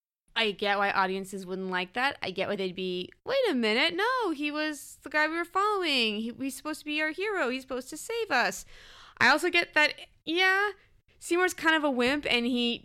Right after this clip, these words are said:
did go along with this, even though he does try to do the right thing later. He did actively participate in this, so perhaps he should have a comeuppance. But it also, it's weird to see the military just failing to deal with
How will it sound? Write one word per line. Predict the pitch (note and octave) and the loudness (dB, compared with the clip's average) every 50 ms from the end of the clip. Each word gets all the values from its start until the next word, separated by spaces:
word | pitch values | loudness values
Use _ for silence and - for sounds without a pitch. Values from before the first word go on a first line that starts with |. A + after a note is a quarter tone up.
| G#3+ - | -6 -2
did | B3 B3+ C4+ C#4+ B3 G#3+ | 0 0 2 0 -2 -2
go | A#3+ B3 A#3+ | 0 0 2
along | A#3 A3 G3+ G3+ G3+ G#3+ A#3+ | 2 2 2 2 2 2 0
with | C4 C4+ - | -2 -4 -2
this, | D4 D4 D4 C#4+ - - - - | -2 -2 -2 -2 -4 -8 -10 -8
even | - A#3+ A#3 B3 B3 | -6 -6 -4 -2 0
though | A#3 A3+ A3 | 0 2 2
he | G#3+ A3 | 2 2
does | G3 G#3+ G#3 G#3+ G#3 - - | 2 2 0 0 0 -4 -8
try | - - A3+ G3+ | -6 -4 -4 -4
to | G#3 | -2
do | G3+ F#3+ A3 A3+ | -2 -2 -2 -2
the | G#3 | 0
right | F#3+ G3+ F#3+ C#3+ A2+ | 0 0 -2 -2 -2
thing | - A3+ G#3+ G#3 G3 F#3 F3+ | -4 -4 -2 -2 -2 -2 -2
later. | F3+ F3+ F#3+ G3+ A3+ A#3+ B3 A#3+ F#3+ - - | -2 -2 -2 0 0 0 0 -2 -4 -6 -12
He | - A3+ - G#3+ G#3 G#3 F#3+ F3 F#3 _ - | -12 -8 -6 -6 -6 -6 -8 -12 -16 _ -8
did | - A3 A3+ A3+ A3+ A3 A3 F#3+ - - - _ _ - | -2 0 2 4 4 4 2 0 -4 -16 -20 _ _ -2
actively | - F#3 G3 G3 - G#3+ F#3+ G#3+ | 0 0 0 -2 -4 -8 -6 -6
participate | G#3 G3+ G3 F#3+ G3 F#3+ - A3 - B3+ B3 B3+ - | -6 -6 -8 -8 -8 -12 -12 -8 -4 -4 -4 -4 -4
in | - C4+ C4+ C4+ C4+ | -6 -6 -4 -4 -4
this, | C#4 C#4+ C#4+ D4 C#4 - - - - | -4 -4 -4 -4 -6 -8 -12 -14 -12
so | - - - - - - F#3+ F#3 F#3 F#3 F#3 F#3 F#3+ F#3 F#3 F#3 - - - _ _ _ _ _ - | -12 -10 -8 -8 -4 -4 -2 0 0 0 0 0 0 0 -2 -4 -8 -16 -20 _ _ _ _ _ -2
perhaps | - A3+ G#3+ G#3 - | 2 2 2 2 0
he | G#3+ | -4
should | G3 - - G#3+ | -4 -2 0 0
have | G#3+ G#3 | 0 0
a | A3+ | -2
comeuppance. | A3 - C4+ B3+ B3+ C4 C4+ C#4 - D#4+ D#4+ D#4 D#4 - - - - - - - | -4 -2 -2 0 0 0 -2 -2 -2 -2 -2 -4 -4 -6 -12 -18 -20 -20 -10 -2
But | - B3 B3 | 2 4 4
it | B3 - - | 4 4 4
also, | B3 C#4+ D4+ D#4+ - - D4 C4 A#3 | 4 4 4 4 2 2 4 4 4
it's | A3+ A3 | 4 2
weird | G#3 G#3+ B3+ C4 B3 | 0 0 0 2 0
to | A3+ | 0
see | G#3+ - B3+ | -2 -2 0
the | G#3 G#3+ | 0 0
military | G#3+ G#3+ A3+ A3 A3 B3+ A3 | 2 2 0 0 0 0 -2
just | G3+ G3 - - | -2 -4 -6 -8
failing | - - G3+ F#3 G3 G#3 G#3+ | -8 -4 -2 -2 0 -2 -2
to | G3+ | -4
deal | G3 D#3+ F#3+ F#3 F#3 | -6 -6 -4 -4 -2
with | F#3+ G3+ - | -2 -4 -6